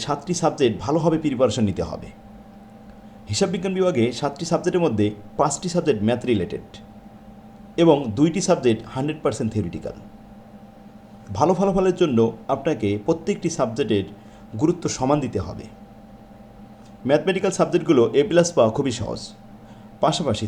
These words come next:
থিওরিটিক্যাল সাবজেক্ট এ প্লাস না হলেও এ প্লাসের কাছাকাছি রাখতে হবে। তাই এখন থেকেই আপনার ভালোভাবে প্রিপারেশন নিতে হবে। তাই ছাত্রদের কথা মাথায় রেখে আমরা অনলাইন ক্লাসের ব্যবস্থা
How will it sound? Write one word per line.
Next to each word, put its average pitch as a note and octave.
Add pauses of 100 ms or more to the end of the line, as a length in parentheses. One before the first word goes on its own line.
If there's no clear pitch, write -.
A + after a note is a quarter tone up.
থিওরিটিক্যাল E3+
সাবজেক্ট B2 (880)
এ -
প্লাস F3 (100)
না C#3 (100)
হলেও C3+ (1160)
এ -
প্লাসের E3+
কাছাকাছি B2+
রাখতে A2
হবে। - (440)
তাই - (180)
এখন G3 (100)
থেকেই D#3+
আপনার G#2+ (680)
ভালোভাবে C#3+
প্রিপারেশন A#2+
নিতে D#2+
হবে। - (800)
তাই C3+
ছাত্রদের E3+
কথা E3+
মাথায় C#3
রেখে C#3+ (800)
আমরা A#2 (220)
অনলাইন D#3
ক্লাসের B2+
ব্যবস্থা A2